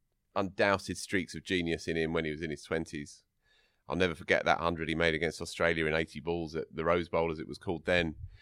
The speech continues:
uh, which I was at for, and it's one of the great innings I've ever seen. Uh, he changed the game on the pitch, changed the game off the pitch, and now, as his powers have weakened,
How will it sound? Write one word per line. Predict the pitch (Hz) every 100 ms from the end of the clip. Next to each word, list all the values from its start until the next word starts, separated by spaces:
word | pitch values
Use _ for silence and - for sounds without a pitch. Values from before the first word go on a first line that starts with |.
| - _ _ _
uh, | - 82
which | 80
I | 92
was | 92 95
at | 98 -
for, | - 95 87 82 -
and | - 90 82
it's | 73 -
one | 92
of |
the | 87
great | 98 98
innings | 92 95
I've | 95
ever | 98
seen. | 92 113 113 76 - _ _ _ _ _ _ _ _ -
Uh, | 101 98 - -
he | 104
changed | - 131 110
the | 104
game | 120 110 101 - _ _ - -
on | 120
the |
pitch, | 110 143 - - - _ _ _ _ _
changed | - 110 98
the | 95
game | 95 107
off | -
the |
pitch, | 107 135 - - - _ _ _ _ _ _ -
and | 101 104
now, | 110 113 113 113 - _ _ _ _ _ _
as | 104 98
his | 98 90
powers | - 110 107 104
have | 95
weakened, | 120 127 139 131